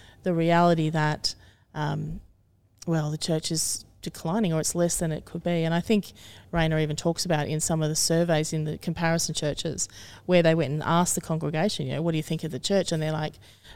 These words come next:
"The, the fact is it's declining," but they're, the members are saying, "Oh, we're, uh, we're doing great with this aspect of ministry and this and this." And so not actually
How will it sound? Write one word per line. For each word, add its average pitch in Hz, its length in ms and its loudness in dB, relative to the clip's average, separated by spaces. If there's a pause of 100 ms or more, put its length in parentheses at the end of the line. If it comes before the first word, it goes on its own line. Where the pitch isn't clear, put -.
"The, 170 160 2 (100)
the 160 80 -2
fact 165 320 -2
is 160 140 0
it's - 160 -2
declining," 175 480 0
but 160 220 -4
they're, 165 280 4
the 156 240 2
members 170 420 2
are 165 60 -2
saying, 175 340 0
"Oh, 208 280 2
we're, 175 80 4
uh, 170 240 0
we're 165 140 2
doing 180 420 2 (320)
great 214 280 6
with 170 220 0 (140)
this - 280 -2
aspect 202 400 -2
of 180 80 -4
ministry 175 320 -2
and 170 80 -2
this 185 200 -2
and 190 80 0
this." 165 200 0
And 165 80 0
so 185 140 2
not 196 220 4
actually 160 580 0